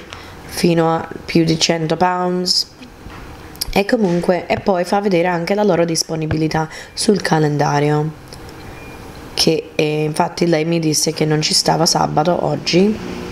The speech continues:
il tre, e, e questo.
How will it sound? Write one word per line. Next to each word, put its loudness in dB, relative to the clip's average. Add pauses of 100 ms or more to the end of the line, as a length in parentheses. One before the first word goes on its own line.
(920)
il 2
tre, 0 (840)
e, 2
e -4
questo. 0